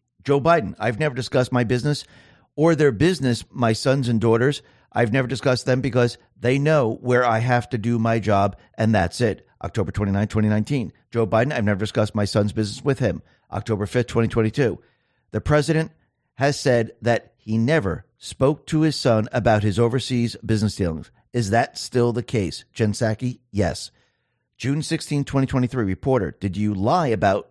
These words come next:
never speaking to Hunter about his business dealings?" President Biden, "No."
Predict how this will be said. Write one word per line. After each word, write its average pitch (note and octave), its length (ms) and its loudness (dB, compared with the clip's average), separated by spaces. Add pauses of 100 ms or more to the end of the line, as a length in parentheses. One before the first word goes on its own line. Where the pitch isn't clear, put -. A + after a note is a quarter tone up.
(280)
never B2+ 300 0
speaking C#3 300 -4
to A#2 60 0
Hunter A2 400 0
about G2 220 0
his G2 100 -6
business F#2 300 -6
dealings?" D2+ 320 -8 (500)
President A2+ 340 0
Biden, G#2+ 340 0
"No." A2 280 0